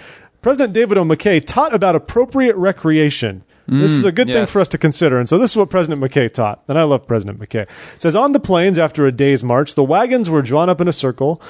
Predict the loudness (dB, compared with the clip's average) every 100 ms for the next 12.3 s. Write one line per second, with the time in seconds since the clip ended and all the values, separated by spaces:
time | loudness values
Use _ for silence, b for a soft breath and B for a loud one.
0 | B B 0 2 0 0 0 0 2 2
1 | 0 0 -2 -2 -2 -4 0 0 0 -2
2 | -2 0 0 0 0 0 2 0 0 2
3 | 2 0 0 0 2 2 -2 -2 -2 0
4 | -2 0 0 0 0 -2 -6 -2 0 2
5 | 2 2 0 -2 -4 -6 -8 -10 -16 B
6 | B B -2 0 2 0 0 0 2 2
7 | 0 0 2 2 0 -2 -6 -4 -6 -2
8 | -2 -2 -2 -2 0 -2 0 0 0 0
9 | -2 0 -2 -2 -4 -6 -4 -2 -2 -2
10 | -6 -2 0 0 -6 -18 -20 B B B
11 | -2 0 0 0 0 2 2 0 -2 0
12 | 0 0 -8